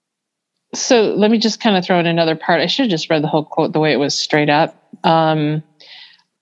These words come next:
furthermore, while the slave remained his master's possession, he could own property, including other slaves. Right? Um, slaves were regularly accorded the social status of their owners,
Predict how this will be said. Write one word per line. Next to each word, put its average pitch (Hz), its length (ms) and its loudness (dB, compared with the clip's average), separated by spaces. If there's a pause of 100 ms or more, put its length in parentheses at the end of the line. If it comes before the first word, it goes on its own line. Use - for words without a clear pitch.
(380)
furthermore, 214 340 4
while 196 300 4
the 247 100 4
slave 208 340 2
remained 180 420 2
his 202 160 -2
master's 180 400 -2
possession, 170 460 0
he 196 160 0
could - 160 0
own 151 280 0
property, 233 720 0 (600)
including 170 500 0
other 156 180 2
slaves. - 520 -6 (1700)
Right? 165 360 0 (480)
Um, 156 560 2 (120)
slaves 202 500 2
were 185 120 4
regularly 185 540 2
accorded 170 360 0
the 156 80 -4
social 170 360 -2
status 156 420 -2
of 156 80 -2
their 151 200 -2
owners, 214 560 2